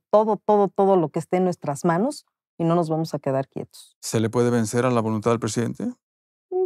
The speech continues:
Speaker 1: pues me parece que hoy los ciudadanos están demandando un cambio, ¿no? Entonces me parece que contra el cambio que la gente quiere, y si salen a votar,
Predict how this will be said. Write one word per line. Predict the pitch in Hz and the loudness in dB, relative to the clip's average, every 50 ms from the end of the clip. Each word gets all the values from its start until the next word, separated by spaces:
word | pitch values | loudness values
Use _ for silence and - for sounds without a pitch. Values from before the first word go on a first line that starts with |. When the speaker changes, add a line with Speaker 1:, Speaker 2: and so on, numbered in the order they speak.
| 349 - | -2 -2
Speaker 1:
pues | 262 233 | 0 0
me | 233 233 | 2 0
parece | 226 - 233 254 247 - 240 | 0 0 -2 -2 -2 -4 -2
que | - 240 | 0 2
hoy | 233 226 226 214 | 2 2 2 2
los | 202 190 185 | 0 -2 -2
ciudadanos | - 202 180 185 170 185 185 196 196 190 - | -2 -2 0 0 0 0 0 0 -2 -4 -6
están | 170 156 - - 160 160 165 165 160 156 147 | -12 -10 -6 -4 -4 -2 -2 -4 -4 -2 -2
demandando | 165 160 151 147 151 156 156 156 151 151 | 0 0 0 0 2 2 2 2 0 0
un | 151 139 | -2 0
cambio, | - 139 127 135 - - - | 0 0 0 0 -2 -4 -4
¿no? | - - - 175 | -4 -4 -4 -4
Entonces | 180 170 - 147 151 156 147 | -4 -2 -2 -2 0 0 0
me | 147 139 | 0 0
parece | - - 147 160 151 - 135 - | -2 -2 -2 -2 -2 -4 -4 -6
que | - 143 | -6 -4
contra | - 147 147 143 - 139 139 139 | -2 -2 -2 -2 -2 -2 0 0
el | 147 147 147 | 0 -2 0
cambio | - 156 160 165 170 160 160 147 | 0 0 2 2 2 0 -2 -2
que | - - - - - - 143 | -2 -4 -4 -4 -4 -4 -2
la | 147 147 147 | -2 -4 -2
gente | - - 165 165 160 - 160 147 | -2 -2 -2 -2 0 -2 -4 -2
quiere, | - - 165 160 160 180 202 _ | 2 4 4 4 4 2 -4 _
y | - - | -12 -10
si | - - - | -8 -6 -2
salen | - 180 165 160 160 165 165 | 0 2 2 2 2 0 -2
a | 143 | -2
votar, | 135 131 135 - - 185 190 - | -4 -4 -6 -4 -2 -2 -2 -2